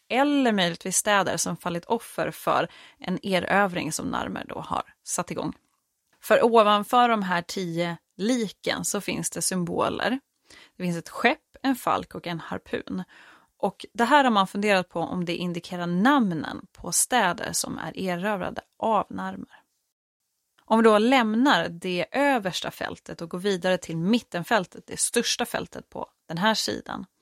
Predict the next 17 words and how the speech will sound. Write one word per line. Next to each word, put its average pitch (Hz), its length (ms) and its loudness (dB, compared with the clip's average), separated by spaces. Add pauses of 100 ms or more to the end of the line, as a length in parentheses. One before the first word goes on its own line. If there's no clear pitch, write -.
(640)
så 214 260 2
ser 196 240 4
man 175 200 0
två 269 320 0
stycken 202 400 -4
män 185 300 0
som 185 280 0
är 165 140 -4
framåtlutade 202 920 0
och 180 140 -4
håller 202 420 0
i 175 80 -2
varsitt - 480 -8
rep. 233 220 -10 (840)
De 202 100 2
här 233 120 8
repen 220 560 2